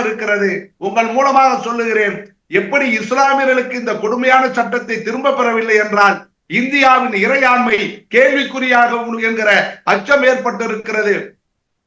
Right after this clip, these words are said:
மணிப்பூரை போல இந்தியாவில் இருக்கிற முப்பத்தி ஆறு மாநிலங்களும் வீதியில் இறங்கி போராடினால்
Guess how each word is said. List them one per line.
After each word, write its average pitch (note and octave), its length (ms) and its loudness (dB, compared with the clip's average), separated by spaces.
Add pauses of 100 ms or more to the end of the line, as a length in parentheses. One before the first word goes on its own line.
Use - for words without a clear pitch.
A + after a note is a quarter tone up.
(140)
மணிப்பூரை A#3+ 720 2
போல B3 260 2 (580)
இந்தியாவில் B3 580 2
இருக்கிற A#3+ 360 0
முப்பத்தி B3+ 480 -2
ஆறு A#3+ 220 6
மாநிலங்களும் A#3 680 0 (280)
வீதியில் B3+ 460 2
இறங்கி A#3+ 340 0
போராடினால் A#3 800 2